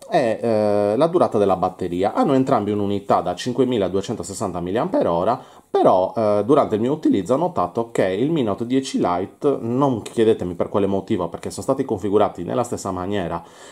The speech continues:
e l'utilizzo è lo stesso con le applicaz-, con le stesse applicazioni,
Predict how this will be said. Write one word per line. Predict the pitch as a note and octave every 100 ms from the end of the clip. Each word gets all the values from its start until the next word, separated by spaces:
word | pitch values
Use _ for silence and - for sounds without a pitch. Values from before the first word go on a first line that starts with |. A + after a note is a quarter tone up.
| - -
e | A2+
l'utilizzo | A2+ A2+ A2 B2+ F2 F#2+
è |
lo | F#2
stesso | F#2+ B2 G#2 - E2+
con | A#2+
le | G2+
applicaz-, | F#2 G2+ - B3 - A#2+
con | - A2+
le |
stesse | A2 C3
applicazioni, | F2+ G#2+ A#3 C4 - F#2 G#2 D3